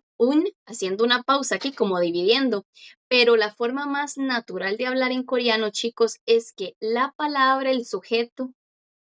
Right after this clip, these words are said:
continúe la pronunciación con la partícula de sujeto.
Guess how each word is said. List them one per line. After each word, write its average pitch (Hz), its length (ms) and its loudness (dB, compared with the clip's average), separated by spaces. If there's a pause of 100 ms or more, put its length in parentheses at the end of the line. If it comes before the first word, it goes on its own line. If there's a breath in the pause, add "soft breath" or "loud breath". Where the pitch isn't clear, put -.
continúe 233 680 0
la 285 160 -4
pronunciación 277 840 -2
con 262 220 -2
la 208 200 0
partícula 208 720 0
de 190 120 -2
sujeto. 190 600 -8